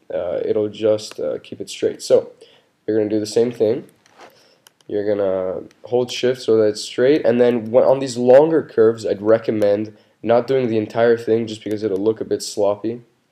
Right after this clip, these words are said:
So just go about halfway down. Click and hold, click and drag, excuse me. Hold Alt, click, and do the same thing until the very bottom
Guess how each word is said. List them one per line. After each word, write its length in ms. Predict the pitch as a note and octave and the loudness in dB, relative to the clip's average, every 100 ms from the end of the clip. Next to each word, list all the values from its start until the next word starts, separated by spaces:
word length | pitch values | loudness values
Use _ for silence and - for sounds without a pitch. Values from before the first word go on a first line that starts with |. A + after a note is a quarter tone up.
| _ - _ _ - | _ -20 _ _ -16
So 160 | - | -12
just 180 | A2 - | -12 0
go 80 | D#3 | 0
about 260 | A#2+ G2 | 2 0
halfway 360 | A2 G#2+ - G2+ | -2 -2 -2 -2
down. 460 | G2 G2+ G2+ G2+ A2 _ _ _ _ _ _ _ _ _ _ _ | -2 -2 -2 -6 -14 _ _ _ _ _ _ _ _ _ _ _
Click 300 | _ A2 A2+ | _ -4 -2
and 160 | A#2 G#2+ | -2 -4
hold, 480 | G#2 G#2+ G#2+ G#2 - | -2 0 -2 -4 -10
click 200 | - A2+ | -10 -10
and 140 | G2+ | -8
drag, 440 | G#2 G#2+ B2 C3+ C3+ | -4 -2 -2 -4 -12
excuse 440 | - - A2+ A2 | -20 -12 -8 -6
me. 220 | A2+ A#2 A#2+ _ _ _ _ _ | -6 -6 -10 _ _ _ _ _
Hold 240 | - G2 G2 - | -4 -4 -4 2
Alt, 460 | A#2+ D3+ - - _ _ _ _ _ _ _ | 2 2 -4 -16 _ _ _ _ _ _ _
click, 600 | G#2+ A2 C#3+ D3 - _ _ _ _ _ _ _ _ _ _ _ _ _ _ _ _ - _ _ _ _ | -2 0 -2 -6 -20 _ _ _ _ _ _ _ _ _ _ _ _ _ _ _ _ -20 _ _ _ _
and 140 | G#2 F#2+ | -16 -12
do 100 | F#2+ | -12
the 80 | F#2+ | -14
same 340 | - G2 F#2 | -8 -6 -6
thing 460 | - G#2 - - - - - | -12 -12 -10 -12 -16 -18 -18
until 240 | G2+ - | -14 -14
the 100 | - | -10
very 240 | - F#2+ F#2+ | -8 -8 -8
bottom 540 | G2+ G#2+ A#2 C#3 | -2 0 0 -2